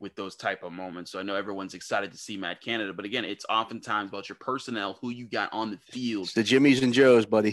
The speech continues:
Speaker 2: It's,
Speaker 1: Yep.
Speaker 2: it's always the Jimmies and Joes.
Speaker 1: Jimmies and Joes over X's and O's. You and Matt Williamson say that a lot, uh, uh, you know, when you guys are on your shows. So, um, so absolutely. But that, again, that's all we're trying to teach you guys right now is with the linebacker situation.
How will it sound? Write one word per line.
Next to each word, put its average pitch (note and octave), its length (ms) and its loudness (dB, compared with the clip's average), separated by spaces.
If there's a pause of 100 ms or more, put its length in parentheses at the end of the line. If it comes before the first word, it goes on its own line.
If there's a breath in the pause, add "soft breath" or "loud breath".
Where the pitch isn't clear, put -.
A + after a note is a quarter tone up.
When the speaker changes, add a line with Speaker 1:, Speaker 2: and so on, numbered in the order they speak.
Speaker 2:
It's, - 180 -8
Speaker 1:
Yep. F2+ 140 2
Speaker 2:
it's - 160 -2
always C#3 320 6
the B2+ 80 -2
Jimmies C#3 360 4
and A#2+ 80 4
Joes. G#2+ 300 4
Speaker 1:
Jimmies A2 280 -4
and B2+ 120 0
Joes B2+ 360 2
over A2+ 240 -2
X's A#2+ 320 -2
and A#2 100 -4
O's. F2+ 220 -4
You F3 220 -2
and D3+ 80 0
Matt D3+ 240 2
Williamson A2+ 420 -4
say A2 240 -4
that G2 140 0
a E2 60 -6
lot, F2 340 -2 (340 loud breath)
uh, F2+ 240 -4
uh, - 20 -2
you F2 160 -6
know, F2+ 60 -6
when F2+ 180 -8
you F2+ 80 -10
guys F2+ 280 -2
are F2 100 -4
on D#2+ 120 -4
your D#2 100 -12
shows. D#2 400 -6
So, F#2+ 240 -6 (340 loud breath)
um, F#2+ 480 0 (100)
so B2 120 0
absolutely. A#2 560 0
But B2+ 200 -2 (220 loud breath)
that, D3 300 0
again, C3 420 0
that's A3 220 4
all C#3+ 140 6
we're C3 100 2
trying A#2 200 0
to F#2 60 -2
teach - 340 -8
you G#2+ 80 -6
guys F#2+ 340 -2
right F2+ 220 -2
now A2 240 0
is G#2+ 100 -4 (220 loud breath)
with E3+ 120 -2
the F#3 80 0
linebacker D#3+ 520 2
situation. G#2+ 580 -6